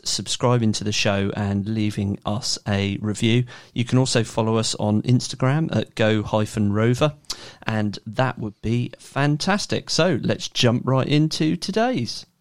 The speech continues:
So, folks, what I'd like to talk to you about today is the single best bit of advice that you could get when you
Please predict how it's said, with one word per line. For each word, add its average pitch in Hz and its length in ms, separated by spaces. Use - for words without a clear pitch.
So, 220 500
folks, 120 420
what 151 180
I'd 160 80
like 170 380
to - 140
talk - 300
to - 160
you 107 360
about 107 360
today 147 560
is 110 480
the 110 500
single 127 680
best - 380
bit - 300
of 120 380
advice 110 720
that 104 280
you 117 240
could 123 300
get - 500
when 104 580
you 104 280